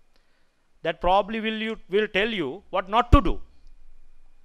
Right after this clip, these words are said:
Because it is now everybody's knowledge. Plymouth University must be having that many, um,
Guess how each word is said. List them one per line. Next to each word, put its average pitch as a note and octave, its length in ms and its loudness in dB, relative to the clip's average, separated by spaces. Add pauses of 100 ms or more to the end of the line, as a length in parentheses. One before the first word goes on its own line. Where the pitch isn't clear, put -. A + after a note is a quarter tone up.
(2500)
Because G#3+ 580 0 (600)
it E3 120 -14
is G#3 180 -8
now A#3 140 -2
everybody's F3+ 600 -4
knowledge. G#2 460 -12 (440)
Plymouth F3 340 -10
University F3 480 -12
must D#3+ 220 -10
be E3+ 120 -10
having D#3 300 -10
that C3 200 -10
many, E3+ 280 -10 (380)
um, B2 360 -10